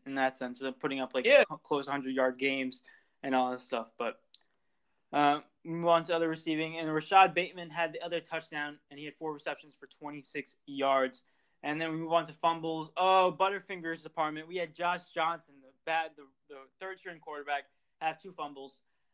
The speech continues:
Speaker 1: Uh, so that's not really looking good. But, um, he did not lose them, though, so that's a good sign. But we move on to our defensive side on the Baltimore Ravens.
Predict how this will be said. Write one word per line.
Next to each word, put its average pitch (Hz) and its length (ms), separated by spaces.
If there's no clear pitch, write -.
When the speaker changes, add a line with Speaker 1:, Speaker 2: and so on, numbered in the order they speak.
Speaker 1:
Uh, 135 260
so 147 120
that's 131 160
not 147 220
really 143 180
looking 135 260
good. 117 200
But, 147 220
um, 143 280
he 165 120
did 175 120
not 220 220
lose 202 140
them, 143 100
though, 127 140
so 135 140
that's 139 140
a 147 40
good 139 160
sign. 117 200
But 151 160
we 165 60
move 180 160
on 175 200
to 165 320
our 165 140
defensive 208 560
side 208 380
on 180 100
the 175 60
Baltimore 185 380
Ravens. 185 440